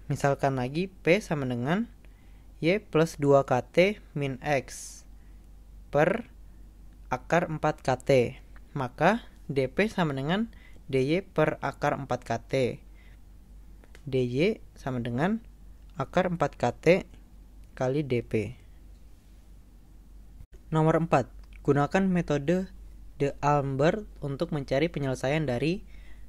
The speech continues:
U T T kurang C kuadrat U X X sama dengan nol. Yang dimana min infinite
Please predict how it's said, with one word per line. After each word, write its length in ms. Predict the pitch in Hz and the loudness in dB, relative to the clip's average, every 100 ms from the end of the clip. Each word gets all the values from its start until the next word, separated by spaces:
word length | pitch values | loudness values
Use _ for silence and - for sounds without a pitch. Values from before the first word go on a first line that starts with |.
| - - - - - - - - - | -18 -18 -18 -18 -18 -20 -20 -16 0
U 160 | 160 190 | 4 4
T 280 | - 131 120 | 2 -2 -2
T 400 | - 170 247 - - - - - | 0 0 0 -6 -18 -18 -18 -14
kurang 480 | - 127 123 170 233 - - - - - - - - - - - | -2 0 2 0 -2 -8 -20 -18 -18 -18 -18 -18 -18 -18 -12 0
C 240 | 175 202 | 2 2
kuadrat 540 | - 143 131 151 160 - | 0 -2 0 0 0 -2
U 80 | 151 - | -4 -4
X 240 | 127 - | -6 -6
X 320 | - 135 160 - | -4 -2 -2 -8
sama 320 | - 120 120 | -6 -4 -2
dengan 240 | 131 143 | -4 -4
nol. 400 | 123 123 110 123 - - - - - - - - - | -2 -2 -2 -4 -12 -18 -18 -18 -18 -18 -18 -18 -10
Yang 80 | 127 120 | -6 -4
dimana 400 | 117 139 185 226 - - - - | -2 -2 -2 -6 -14 -18 -18 -4
min 160 | 156 175 | -2 -2
infinite 480 | 156 143 120 139 | -2 -4 -4 -2